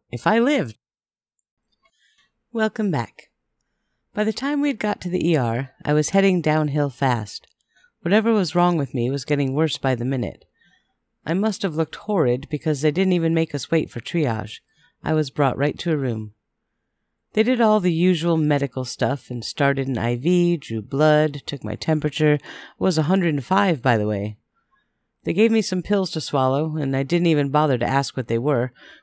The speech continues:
which is a bad thing to do. Always ask. The doctor came in after the test results had come back and informed me that I was seriously dehydrated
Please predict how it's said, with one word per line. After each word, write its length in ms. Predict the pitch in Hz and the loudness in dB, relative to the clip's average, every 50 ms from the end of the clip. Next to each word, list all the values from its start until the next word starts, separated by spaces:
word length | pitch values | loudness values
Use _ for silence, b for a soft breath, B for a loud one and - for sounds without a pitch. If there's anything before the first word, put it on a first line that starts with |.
| B | B
which 180 | - 170 - - | -6 -6 -2 -2
is 140 | 180 151 165 | -2 -2 -2
a 40 | |
bad 300 | 147 165 165 170 170 147 | 0 2 2 2 2 0
thing 200 | - 180 170 160 | -2 -4 -4 -4
to 120 | - - 151 | -4 -6 -4
do. 300 | 139 180 180 156 120 98 92 110 - - | -2 0 0 0 -2 -6 -10 -18 -8 -2
Always 440 | - 151 160 165 165 156 156 151 - | 0 0 2 2 2 0 0 0 -2
ask. 540 | - - 151 147 120 98 - - - - - _ _ _ _ _ _ _ _ _ _ _ _ _ _ _ _ - | -2 -2 -2 -2 -4 -6 -10 -12 -16 -18 -20 _ _ _ _ _ _ _ _ _ _ _ _ _ _ _ _ -10
The 80 | - 147 | -8 -4
doctor 320 | - 190 208 - - 247 | -2 -4 -4 -4 -6 -4
came 260 | - 220 226 208 185 | 0 2 2 4 4
in 180 | 160 151 156 160 | 4 4 4 4
after 220 | 143 143 - 170 | 2 0 0 -2
the 100 | 151 151 | -4 -4
test 300 | - - 156 139 - - | -2 0 0 -2 -2 -4
results 340 | 139 127 123 123 117 123 - | -6 -4 -2 0 -2 -2 -4
had 120 | 135 127 | -8 -8
come 180 | - 139 127 123 | -4 -4 -2 -2
back 300 | 120 117 117 127 135 - | -2 -2 -2 -2 -2 -2
and 100 | 156 139 | -2 -2
informed 460 | 139 135 - - 165 165 165 165 147 | -2 -2 0 2 2 4 2 2 0
me 120 | 156 165 151 | 0 0 2
that 140 | 147 143 | 2 2
I 100 | 143 139 | 2 2
was 160 | 131 127 127 - | 2 0 -2 -2
seriously 680 | - - 202 208 214 214 202 185 - - 170 165 156 | -2 0 2 2 2 2 0 -2 -2 -4 -2 -2 -2
dehydrated 760 | 127 139 139 131 143 147 143 123 - 117 104 87 87 110 127 | -2 -2 -2 -2 0 -2 -2 0 0 -2 -2 0 -2 -4 -6